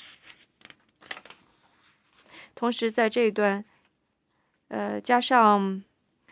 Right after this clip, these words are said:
可追踪性等说法，这些都是禁止的关键。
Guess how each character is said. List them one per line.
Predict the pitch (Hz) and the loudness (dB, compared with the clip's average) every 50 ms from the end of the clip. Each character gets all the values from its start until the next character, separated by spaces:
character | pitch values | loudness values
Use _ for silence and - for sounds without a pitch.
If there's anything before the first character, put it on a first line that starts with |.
| _ | _
可 | _ - 226 214 | _ 0 0 0
追 | 214 254 254 247 | 2 2 0 4
踪 | 254 262 254 | 4 2 2
性 | 247 - 247 220 202 196 190 196 _ _ _ _ _ _ _ _ _ _ _ _ _ _ | 2 -2 -2 -2 -2 -2 -6 -12 _ _ _ _ _ _ _ _ _ _ _ _ _ _
等 | - 214 202 202 | -2 -2 -2 0
说 | - 254 247 240 | 0 0 0 0
法， | - 202 180 175 | 0 0 0 0
这 | 190 - 247 | -2 -4 -6
些 | 226 - 240 | -2 0 0
都 | 226 247 247 | 2 2 0
是 | 226 233 | -2 -4
禁 | 220 - 247 226 | -4 -2 -2 -4
止 | 208 - | -2 -2
的 | 185 180 | -4 -4
关 | 175 - 220 214 214 | -2 -2 -2 -2 0
键。 | 214 226 190 185 | 0 -2 -2 -4